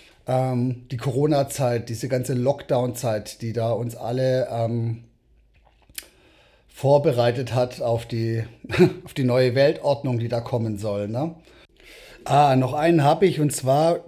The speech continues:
Frau Bogner-Strauß. Die ist Landrätin in, ähm, Österreich. Die sagte, Bogner-Strauß sagte,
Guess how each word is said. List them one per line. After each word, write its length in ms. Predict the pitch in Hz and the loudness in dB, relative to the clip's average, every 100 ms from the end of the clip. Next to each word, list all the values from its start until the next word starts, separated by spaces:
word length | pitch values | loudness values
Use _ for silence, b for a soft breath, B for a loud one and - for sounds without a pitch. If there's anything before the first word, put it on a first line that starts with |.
| - - | -14 -6
Frau 240 | 127 131 | 0 0
Bogner-Strauß. 1400 | 117 139 180 185 151 151 - - 117 135 151 120 - - - b b b b b b b _ | 2 2 2 2 0 0 -2 -4 0 2 2 0 -8 -16 -20 b b b b b b b _
Die 80 | 139 | -8
ist 180 | 151 120 | -6 -4
Landrätin 1120 | 123 123 160 131 135 139 - 139 135 135 123 - | -4 -4 -4 -4 -2 -2 -4 -2 0 -2 -4 -6
in, 380 | 120 127 123 | -2 0 0
ähm, 500 | 120 117 117 110 107 104 _ _ - | 0 -2 -2 -4 -8 -12 _ _ -6
Österreich. 600 | 156 185 131 127 180 - - _ _ _ _ - | -4 -2 0 0 -2 -6 -20 _ _ _ _ -10
Die 80 | |
sagte, 540 | 107 120 117 139 139 139 - _ _ - B B B B B B B _ | -4 -2 -2 -2 -2 -4 -12 _ _ -20 B B B B B B B _
Bogner-Strauß 1120 | 143 151 175 - - 127 202 220 - - - _ _ _ _ _ - - | -2 0 -2 -2 0 4 4 2 -2 -8 -14 _ _ _ _ _ -20 -10
sagte, 680 | - 127 - 120 98 90 | -6 -6 -4 -4 -4 -6